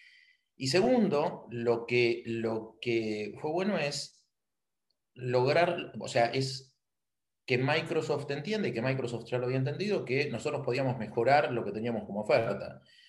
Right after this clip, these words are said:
Una, una de las cosas, una de las cosas buenas que aprendí en Microsoft, y esto, esto no implica que, que no haya estado en empresas donde haya estado antes, o que,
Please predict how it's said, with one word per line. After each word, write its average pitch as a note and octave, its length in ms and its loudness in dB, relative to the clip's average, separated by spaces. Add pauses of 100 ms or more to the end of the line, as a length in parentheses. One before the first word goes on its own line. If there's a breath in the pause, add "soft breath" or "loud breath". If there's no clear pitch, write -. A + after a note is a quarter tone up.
(380 soft breath)
Una, D3+ 280 4
una D#3+ 100 4
de D3+ 60 6
las C3+ 160 4
cosas, D3+ 760 2 (280)
una D#3 200 0
de D3 60 4
las C3 120 0
cosas D#3 320 -2
buenas D3+ 760 -4 (880)
que B2 100 2
aprendí A#2+ 280 0
en C#3 140 0
Microsoft, D3 600 2
y A2+ 100 0
esto, B2+ 320 4
esto A#2 500 0 (300)
no A2 100 -8
implica A#2 440 2
que, F#2+ 200 -6
que G2+ 140 -4
no A2 180 0
haya A2+ 160 -2
estado A2 320 0
en G2+ 80 -2
empresas G2 340 -6
donde G2+ 180 -4
haya G2+ 120 -4
estado G2+ 260 -2
antes, C3 380 4
o F2+ 100 -8
que, F2+ 260 -8